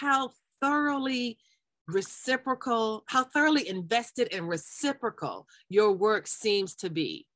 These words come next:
In the same way that you are scholarly and studying these things, you are also getting to live them as a practice and to see how everybody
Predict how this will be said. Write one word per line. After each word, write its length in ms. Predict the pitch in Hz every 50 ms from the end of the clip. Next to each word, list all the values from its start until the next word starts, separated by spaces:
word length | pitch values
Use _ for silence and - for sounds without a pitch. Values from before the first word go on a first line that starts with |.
| _ _
In 160 | 208 226 220
the 80 | 220 214
same 520 | - - - 277 285 294 302 302 302 294
way 220 | 277 269 262 262 254
that 280 | 208 214 208 185 151
you 360 | 190 190 208 226 226 226 233 220 -
are 640 | 196 196 196 190 190 190 190 185 180 180 175 180 180 - _ _ _ -
scholarly 1080 | - - - - - 240 233 220 220 233 226 214 214 208 202 196 196 196 196 190 185 -
and 380 | 185 180 175 170 165 165 165 160 185 160
studying 880 | - - - - - - - 285 302 311 330 294 233 196 180 170 165 165
these 300 | 160 175 165 160 - -
things, 400 | - 165 160 156 151 151 160 151
you 160 | 208 220 226
are 140 | 226 214 - -
also 380 | 214 226 247 262 - - 262 240
getting 280 | 190 233 220 220 208 -
to 180 | - - 208
live 400 | 180 165 175 190 208 214 202 180
them 220 | 160 196 185 185 - -
as 240 | 175 175 160 147 -
a 80 | 151 151
practice 720 | - - 202 180 170 175 - - 233 233 233 240 - - _ _ - - _
and 180 | - 190 196 -
to 100 | - 202 190
see 480 | - - - - 269 269 269 277 277
how 520 | 254 - 240 240 214 208 185 180 185 170 - _ _ _ _ _ _ _ _ _ -
everybody 880 | 247 269 262 247 226 240 240 185 175 156 151 139 131 120 101 76 -